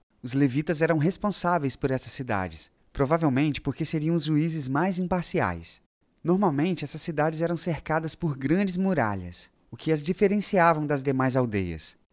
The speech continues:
Elas também estavam estrategicamente posicionadas e muito bem distribuídas na terra de Israel, para oferecer fácil acesso aos que necessitassem. As cidades refúgio protegiam aqueles que tivessem cometido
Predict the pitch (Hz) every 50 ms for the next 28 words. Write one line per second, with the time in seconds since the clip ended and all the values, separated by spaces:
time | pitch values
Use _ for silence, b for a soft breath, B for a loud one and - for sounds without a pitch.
0 | _ - 113 135 127 - - 139 131 139 147 143 - - 147 143 143 156 151 -
1 | - 151 143 - 156 160 175 170 147 - - 151 147 147 151 139 - - 156 143
2 | 139 165 170 - 175 156 135 135 139 156 156 131 110 - - B B B 147 160
3 | 156 160 185 196 - 214 160 160 165 180 170 170 156 - - 180 175 196 202 175
4 | 165 175 143 135 120 127 127 123 - 127 127 123 123 117 123 113 110 117 117 110
5 | 101 92 85 80 80 - - - 147 147 - - 170 156 143 - - 165 156 147
6 | - - 165 180 185 - - 185 156 - - 156 175 170 - - 151 135 - -
7 | 156 160 170 - - 175 - 196 - - 131 110 95 - - - 82 80 - _
8 | _ _ _ - - - - 143 135 139 143 143 135 123 131 120 - - 135 131
9 | 127 113 101 98 - - 139 165 165 - 202 190 143 127 143 165 156 139 123 120
10 | 117 - 139 135 131 123 - - 135 - 127 131 147 151 - 151 135 - 143 147
11 | 131 - - 135 127